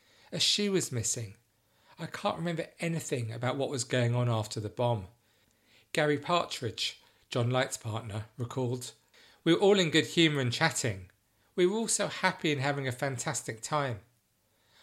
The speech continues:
All of a sudden I saw a flash of light. I cannot remember where it came from. I heard a popping, like a champagne cork. I instinctively ducked and covered my face and head.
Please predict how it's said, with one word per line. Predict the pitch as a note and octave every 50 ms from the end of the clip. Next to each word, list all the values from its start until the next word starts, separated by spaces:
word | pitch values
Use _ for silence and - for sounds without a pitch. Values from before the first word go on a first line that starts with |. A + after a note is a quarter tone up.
| - _ -
All | G#3+ G#3+ G#3+
of | G3 F3+
a | E3+
sudden | - - - F#3+ - - D3+
I | C3 A#2+
saw | A#2 - D#3 C#3+
a | B2+
flash | A#2+ - - - D#3+ C3+ - -
of | - C3 A#2+
light. | C#3+ D3+ D3 C3 A2 - - - - - - _ _ _ _ _ _ - -
I | - E3
cannot | - - G#3 G3+ G3+ -
remember | D#3 D3+ D#3 E3+ E3+ D#3+ D3
where | B2+ B2+ A#2+
it | - -
came | - - D3+ D3+ D#3 C#3+
from. | - - C3 G#2+ F#2 F#2+ G#2 - _ _ _ _ _ _ _ _ _ _ _ _ _ _ _ _ _ _ _ -
I | - F3+
heard | E3 F#3+ G#3+ G3+ G3+
a | F#3
popping, | F#3 - - - G#3 - - - C#3+ A2+ A2 G#2 - - _ _ - - -
like | F#3 F#3 - -
a | E3
champagne | - - F3 E3+ D#3+ - - F3+ F#3 F#3 F3+
cork. | - - - A#3+ A3+ F3+ - - - - - _ _ _ _ _ _ _ _ _ _ - - - -
I | - F#3
instinctively | G3+ G#3+ A3+ A3 G3+ - - A3 G#3 G#3 - - - E3 - D#3 C#3+
ducked | C#3+ - - G3 E3+ - - - - -
and | C3 B2 A2+
covered | - E3 E3 D#3 C#3
my | C#3+ C#3+ C#3
face | B2 - - D#3+ D#3 D3 - - - -
and | A#2
head. | G#2+ - - C#3+ C#3 A#2+ B2+ - -